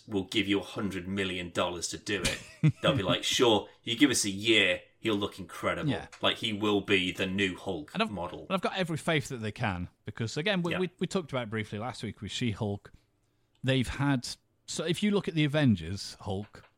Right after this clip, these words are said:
Speaker 2: all the way through to, uh, She-Hulk, Hulk, Mark Ruffalo's,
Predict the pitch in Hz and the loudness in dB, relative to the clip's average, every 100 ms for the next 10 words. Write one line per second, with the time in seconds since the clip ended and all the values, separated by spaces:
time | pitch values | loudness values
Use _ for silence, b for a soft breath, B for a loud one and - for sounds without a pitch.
0 | _ _ - 127 120 113 - 123 113 - | _ _ -4 0 0 0 -2 -2 -2 -2
1 | 117 110 104 98 _ - 113 - - 135 | 0 2 0 -2 _ -2 0 0 -6 -2
2 | 107 92 - 139 107 92 - - _ _ | 0 0 -2 -2 -4 -8 -12 -20 _ _
3 | 92 110 - _ _ _ _ _ _ _ | -10 -10 -14 _ _ _ _ _ _ _
4 | _ _ 135 127 151 143 - 117 117 113 | _ _ 4 6 6 4 0 0 2 0
5 | - | -2